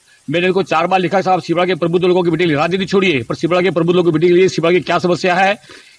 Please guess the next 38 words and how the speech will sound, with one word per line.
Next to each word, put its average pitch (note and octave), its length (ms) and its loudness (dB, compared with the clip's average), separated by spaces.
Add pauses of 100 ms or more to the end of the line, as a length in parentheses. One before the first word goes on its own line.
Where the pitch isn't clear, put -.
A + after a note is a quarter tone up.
यहाँ D#3+ 160 -2
पर F#3 120 0
वो F#3 320 0
सुनो, G3 420 0
उसके F#3 260 -4
लिए F3+ 80 2
आप F3 80 -2
एक F3 120 0
बार E3+ 100 0
आओ।" F#3 280 2 (260)
पर E3+ 80 0
अभी E3 100 -2
तक F3+ 120 -2
आज E3 160 2
तक - 60 -12
उन्होंने F#3 180 0
कोई F3+ 100 0
मीटिंग E3 220 -2
ली E3+ 140 2
है। C#3 80 0
शायद G3+ 200 0
सिबड़ा F3 220 0
का F#3+ 80 2
कोई F#3+ 140 0
व्यक्ति F3+ 220 -2
उस-, F3 220 -4
उनसे F3 220 0
मिला E3 220 2
ही F3+ 120 2
नहीं, F#3 100 2
उनके F3+ 160 0
पार्टी D#3 300 -2
के F3 120 0
दो E3+ 120 0
चार F3+ 160 -2
कार्यकर्ता E3+ 400 -2
के E3+ 80 -4
अलावा E3+ 380 2